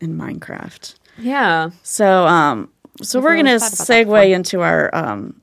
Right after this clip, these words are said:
Speaker 1: last segment of our podcast. Um, and I'm actually gonna open this up. Like, the original idea was to go around and say what we're playing,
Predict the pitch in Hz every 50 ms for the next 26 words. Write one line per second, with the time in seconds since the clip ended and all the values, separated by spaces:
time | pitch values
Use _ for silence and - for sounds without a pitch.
0 | _ _ _ _ _ _ _ - - 170 180 175 - - 147 143 160 147 117 -
1 | - - 160 127 107 95 - - 71 - - - - 65 - - - - - -
2 | - - - - 98 95 - - - - - - _ - 294 440 427 392 381 381
3 | 339 294 226 - - 208 214 226 208 190 175 165 - - 156 123 - - - 143
4 | 156 165 175 175 185 233 240 220 214 202 185 175 170 165 165 151 151 151 147 143
5 | 143 143 - 160 165 165 156 147 143 139 151 - 165 160 156 156 147 - 156 151
6 | - - 156 151 156 180 220 247 269 269